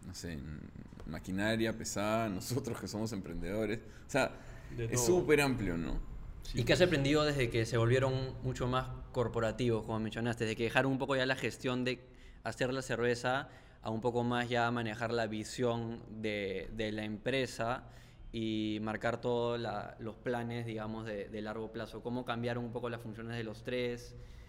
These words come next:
Speaker 3: ¿Qué les
Speaker 2: Claro.
Speaker 3: vacila hacer ahora?
Speaker 2: Claro, o sea, tu día a día, ¿cómo es?
Speaker 1: Eh, lo que más cambió, yo creo que lo que más importante fue, fue saber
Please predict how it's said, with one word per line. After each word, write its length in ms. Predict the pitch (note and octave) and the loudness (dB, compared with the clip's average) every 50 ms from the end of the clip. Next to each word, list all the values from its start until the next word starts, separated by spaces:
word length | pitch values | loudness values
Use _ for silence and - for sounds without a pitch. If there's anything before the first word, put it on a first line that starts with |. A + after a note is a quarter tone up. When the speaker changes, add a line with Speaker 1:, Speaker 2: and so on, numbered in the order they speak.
| - - - | -14 -8 -4
Speaker 3:
¿Qué 100 | B2 A#2+ | -2 0
les 80 | B2 | 2
Speaker 2:
Claro. 140 | A#2+ B2+ B2+ | 2 2 2
Speaker 3:
vacila 180 | B2+ B2+ B2 B2 | 2 2 2 2
hacer 200 | A#2+ B2 A#2+ A#2 | 2 2 2 4
ahora? 560 | A#2 A#2+ A#2+ B2 B2 A#2+ A#2+ A#2 A#2 A2+ A2 | 4 4 4 2 2 2 2 2 0 0 0
Speaker 2:
Claro, 200 | A2+ C3 B2 A#2 | 0 0 0 0
o 40 | A2+ | 0
sea, 120 | A#2 A#2+ G#2 | -2 -2 -2
tu 140 | B2 B2 B2 | 0 0 2
día 220 | C3 C3+ C3+ C3+ | 2 2 2 0
a 60 | C3+ | 0
día, 300 | C3+ C#3 C#3 C3+ C3+ C3 B2+ B2+ B2 B2 B2 - - - - - - | 0 0 0 0 0 -2 -2 -4 -4 -6 -10 -12 -14 -14 -14 -10 -8
¿cómo 280 | B2+ B2 A#2+ A#2+ A#2+ | -4 -2 0 0 0
es? 440 | A#2+ A2+ A#2+ A#2+ A#2+ - - - - - - - - | 0 -2 -4 -6 -6 -6 -6 -6 -6 -6 -8 -8 -6
Speaker 1:
Eh, 300 | - B2 A#2+ A#2+ A#2 A2+ A2+ - - - - | -2 0 0 0 0 0 -2 -6 -8 -6 -2
lo 220 | B2 A2+ A#2 A2+ | 0 2 2 2
que 100 | A#2+ C3+ | 0 0
más 220 | B2 B2+ D#3 F3+ - | 0 0 -2 -4 -4
cambió, 280 | - F#3 F3+ E3+ E3+ E3+ | -6 -6 -4 -2 -2 0
yo 180 | D#3+ D#3 E3+ | 0 0 0
creo 200 | E3 F3 E3 F3 | 0 0 -2 -2
que 100 | E3+ D#3 | -2 -2
lo 120 | A#2 G2+ E2+ | -2 -4 -4
que 100 | F#2+ F2+ | -4 -4
más 760 | F#2 F#2 F#2+ G2+ A2 A#2 B2 B2+ C3+ C3+ - - - - - | -2 -2 0 0 0 0 0 -2 -2 -4 -8 -10 -10 -10 -6
importante 720 | A2 A2+ A2 - B2 A2 F#2+ - - A2 A#2 A#2 A#2 A#2 A2+ | -6 -6 -4 -4 -6 -6 -4 -4 -4 -2 -2 -2 -4 -4 -6
fue, 420 | A#2 - - A2+ A2+ A#2 D3+ - - - - - - - - - - - - - - - - - - - | -6 -6 -4 -2 -2 -2 -2 -6 -8 -12 -14 -16 -16 -18 -18 -18 -18 -18 -18 -18 -18 -16 -4 0 2 4
fue 140 | - B2+ A2+ | 4 4 4
saber 380 | - B2 A#2 A2 A2+ A2+ - | 4 4 4 4 4 2 0